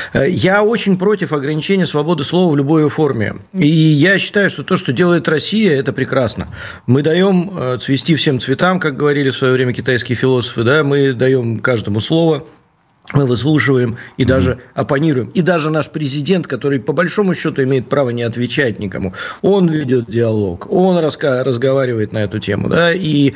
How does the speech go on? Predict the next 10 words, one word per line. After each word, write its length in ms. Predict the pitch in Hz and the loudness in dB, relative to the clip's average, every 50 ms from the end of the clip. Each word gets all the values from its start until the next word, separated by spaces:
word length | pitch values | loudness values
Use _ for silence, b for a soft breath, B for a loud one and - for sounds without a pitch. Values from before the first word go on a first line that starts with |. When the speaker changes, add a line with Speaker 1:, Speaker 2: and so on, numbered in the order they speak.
| B B B | B B B
Speaker 1:
отвечает 640 | - 127 113 131 127 113 - - 160 151 139 131 | -4 -2 0 0 -2 0 0 0 2 2 0 0
своим 260 | - 123 123 117 104 113 | -2 -2 -2 -2 -2 -2
оппонентам 520 | 110 - 123 117 120 117 104 92 101 95 | -2 -2 -2 0 0 0 0 -2 -2 -6
политическим 760 | 92 - 110 113 113 - 160 160 143 - - - 127 113 - B B B B B B | -4 -2 -2 -2 0 0 0 0 0 -2 -4 -2 -2 -2 -2 B B B B B B
и 160 | - 143 151 151 | 2 4 4 4
экономическим, 680 | 147 143 131 131 123 127 151 151 123 - - - 127 107 | 2 2 0 0 0 0 0 -2 -4 -6 -4 -2 -2 -2
в 40 | - | 0
том 180 | - 120 110 | 0 0 0
числе 260 | 101 - - 120 107 | 0 0 0 2 2
разным. 380 | 104 117 110 101 92 - - - | 2 2 2 0 0 -2 -6 -14